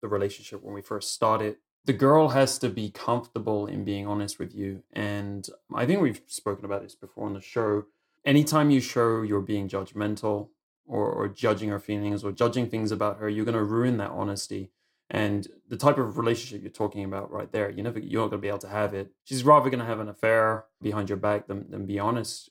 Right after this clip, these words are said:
if you set up this environment where she feels judged and she doesn't feel safe.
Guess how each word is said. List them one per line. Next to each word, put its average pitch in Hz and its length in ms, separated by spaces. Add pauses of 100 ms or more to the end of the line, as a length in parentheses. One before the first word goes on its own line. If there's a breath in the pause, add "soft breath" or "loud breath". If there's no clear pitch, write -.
if - 180
you 101 80
set 110 200
up 110 220
this 104 280
environment 107 720
where 98 180
she - 140
feels 98 260
judged 95 420
and 98 80
she - 120
doesn't 101 260
feel 101 140
safe. 101 360